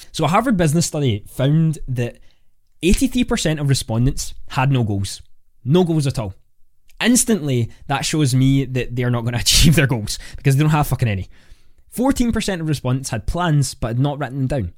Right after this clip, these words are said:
And the study found that this group was ten times more likely to succeed than those without goals. So if that doesn't already show you, by thinking of your goals, just thinking about them,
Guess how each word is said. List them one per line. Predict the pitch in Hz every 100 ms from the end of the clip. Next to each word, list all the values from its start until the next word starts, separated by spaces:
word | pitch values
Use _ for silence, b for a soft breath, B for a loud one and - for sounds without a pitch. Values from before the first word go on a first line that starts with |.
| -
And | 113
the |
study | 117 175 190
found | 156 151
that | 120
this | - -
group | 160 131
was | 127
ten | - 175 202
times | 196 185
more | 151 143 160
likely | 151 147 135
to | 131
succeed | - 120 - 220 151 - B B -
than | 135
those | 143 143 127
without | 120 117 110
goals. | 165 160 - - b b b
So | - 135
if |
that | 170 214
doesn't | 202 165 -
already | 139 131 113 147 202 214
show | - 135
you, | 104 101 104 - -
by | 110
thinking | - - 208 - 320
of | 320
your | 294
goals, | 147 90 - - b b
just | 285 -
thinking | 415 254 277
about | 254 143
them, | 92